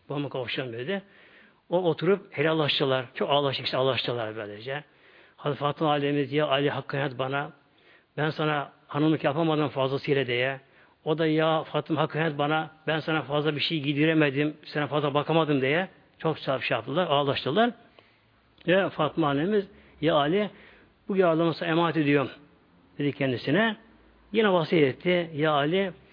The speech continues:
e, beni sen yıka." dedi. "Beni sen yıka." dedi. Yani kadın eli bile benim bedenime dokunmasını istemiyorum dedi. O kadar sakınırmış. O kadar sakınır muhtemelen böylece. Yani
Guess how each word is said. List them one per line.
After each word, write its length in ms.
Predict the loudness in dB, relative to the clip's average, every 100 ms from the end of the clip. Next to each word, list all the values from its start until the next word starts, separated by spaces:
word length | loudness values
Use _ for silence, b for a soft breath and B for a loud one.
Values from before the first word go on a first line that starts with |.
| b b b b _ -10
e, 160 | -6
beni 240 | 0 0 0
sen 180 | 0 2
yıka." 340 | 2 2 -2
dedi. 260 | -2 -6 -8 -16 _ _ _ -4
"Beni 160 | -4
sen 160 | -2 -2
yıka." 340 | -2 -2 -4
dedi. 380 | -4 -4 -4 -4 -12 b b b b _ _ _ _
Yani 340 | -4 -2 0 -2 _
kadın 540 | -4 -2 2 2 2 0
eli 300 | 0 2 2
bile 400 | 0 2 2 0 -6 _ -8
benim 300 | -2 0 2
bedenime 480 | 0 2 2 0 0
dokunmasını 460 | -2 2 0 0
istemiyorum 500 | -8 -4 0 0 -2
dedi. 180 | -8 -14 -18 -20 _ _ _ _ _ _ _
O 140 | -8 -4
kadar 380 | -2 0 0 0
sakınırmış. 880 | -2 -2 0 -2 -6 -6 -6 -8 -12
O 60 | -10
kadar 120 | -10
sakınır 320 | -10 -12 -12
muhtemelen 460 | -18 -20 -20 -20 -20
böylece. 360 | -20 _ -20 -20 _ B B B B -2
Yani 300 | 0 0